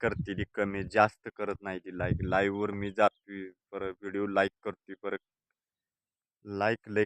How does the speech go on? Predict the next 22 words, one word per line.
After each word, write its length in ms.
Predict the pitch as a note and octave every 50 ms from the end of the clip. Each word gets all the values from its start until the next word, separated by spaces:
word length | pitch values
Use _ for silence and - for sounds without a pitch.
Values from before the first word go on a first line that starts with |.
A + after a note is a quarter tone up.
| - -
कमी 220 | - F#2 F#2+ G2 F#2+ -
करते 360 | A2+ A2 G#2+ _ - G2 F#2+
ती, 140 | G2 F#2 F2+
जास्त 360 | G#2 G#2 G#2+ - - - - G#2
लाईक 220 | G2+ G2+ G2 F#2 _ -
करायला 300 | G2+ F#2+ F#2 F2+ F2+ -
पाहिजे. 280 | G2+ G2 F2 F2 F2+ F2
लाईक 260 | F2+ F#2 F#2+ G2+ G2+
तुम्ही 440 | _ _ _ - G#2 G2 G2+ G#2 G#2+
सपोर्ट 580 | - _ _ _ - G#2+ - _ - A2 A2 - -
करताय 400 | - A2+ G#2 - _ - G#2+ G#2+ G#2+ _ -
बरोबर 360 | G#2+ G2+ G2 G2 F#2+ G2+ G2
आहे, 120 | G2 F#2+ F#2+
परत 300 | - - G#2 G2 G2+ G2
लाईक 260 | F#2+ F#2 F#2+ G#2 G#2 - -
कमी 200 | G#2 G2 F#2+ G2
करताय 440 | F#2+ - - G2 E2+ - F#2 F2+ F2+
तुम्ही, 320 | E2 - F#2 F2+ F2+ F2+ F2 - _ - - - _ - - - - - - - - - - - - - - - - - - - - - - - - F#2
जास्त 340 | G#2+ A2+ A2 - - - B2 - -
करत 180 | A2 G#2 G#2 G2
नाही 280 | G2+ G2+ G2+ G2 F#2 F#2
लाईक 160 | F2+ F2 F2